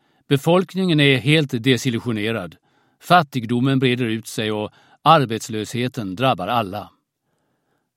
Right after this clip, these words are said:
Många tyskar ser Adolf Hitler som den ende som kan lyfta landet ur krisen. Nazistledarens löfte om bröd och arbete till folket är populärt.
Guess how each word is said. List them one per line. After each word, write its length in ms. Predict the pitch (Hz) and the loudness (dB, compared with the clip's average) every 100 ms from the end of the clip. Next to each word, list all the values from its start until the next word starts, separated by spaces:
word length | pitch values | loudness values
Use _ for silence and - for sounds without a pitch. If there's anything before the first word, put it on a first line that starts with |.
| _ _ _ - | _ _ _ 0
Många 340 | 151 165 175 | 4 4 2
tyskar 460 | - 208 147 - 135 | 2 0 0 2 2
ser 400 | - 120 104 107 | 2 -2 -2 -2
Adolf 420 | 127 135 131 120 | 0 2 0 -2
Hitler 500 | 139 151 - 113 85 | 0 -2 -2 -6 -8
som 240 | 80 123 117 | -10 -6 -4
den 120 | 120 | -2
ende 420 | 151 170 127 165 | 0 2 2 -2
som 180 | 143 123 | -2 -2
kan 260 | 123 117 113 | -2 -2 -2
lyfta 320 | 127 - 123 | -2 -2 -2
landet 360 | 127 101 104 | 0 -2 -6
ur 140 | 110 113 | -6 -6
krisen. 560 | 113 104 101 104 82 - _ _ _ _ _ _ _ _ _ - | -6 -8 -8 -12 -14 -20 _ _ _ _ _ _ _ _ _ -2
Nazistledarens 840 | 135 139 202 156 135 123 123 131 | -2 0 -2 -2 -2 -2 0 0
löfte 440 | 131 175 143 - 127 | 2 2 0 -2 -2
om 240 | 127 123 - - | 0 -2 -4 -14
bröd 420 | - 123 147 160 131 | -2 2 4 4 2
och 160 | 117 | 4
arbete 480 | 160 120 135 143 151 | 4 4 0 0 -4
till 140 | 135 | -4
folket 440 | 123 131 131 120 - | -2 -2 -2 -4 -6
är 160 | 98 | -8
populärt. 720 | 92 113 98 110 98 82 - | -8 -10 -8 -6 -6 -10 -20